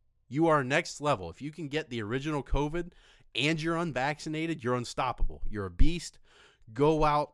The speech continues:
and, like, kill anyone weaker than you. I, like, swear to you, you will be so much better off. But this is on the flip side, where if covid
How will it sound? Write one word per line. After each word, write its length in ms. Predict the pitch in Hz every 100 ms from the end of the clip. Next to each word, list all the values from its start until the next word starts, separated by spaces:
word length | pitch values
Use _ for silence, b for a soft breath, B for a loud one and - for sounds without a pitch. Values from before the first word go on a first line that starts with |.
| -
and, 420 | 110 110 107 98 -
like, 220 | 98 92 - -
kill 260 | 165 151
anyone 400 | 143 131 123 117
weaker 260 | 110 - 98
than 160 | 95
you. 180 | 87 78 - _
I, 140 | 98 104 101 113
like, 280 | 113 95 -
swear 500 | - - 123 139 123
to 60 | 92
you, 220 | 85 78
you 200 | 98 113
will 100 | 110
be 280 | 98 113 101 - _
so 340 | - - 165
much 240 | 151 107 -
better 240 | 98 80
off. 140 | - - - - _ _ _ _ _ _ _ _ -
But 300 | 156 135 - B B B B B
this 240 | 131 139 147
is 140 | 131
on 100 | 117
the 80 | 90
flip 260 | 277 277
side, 320 | - 127 98 90
where 340 | 135 165 147 -
if 420 | 147 139 - - - - _ _ _ _ _ _ _ _
covid 600 | 170 220 185 110 95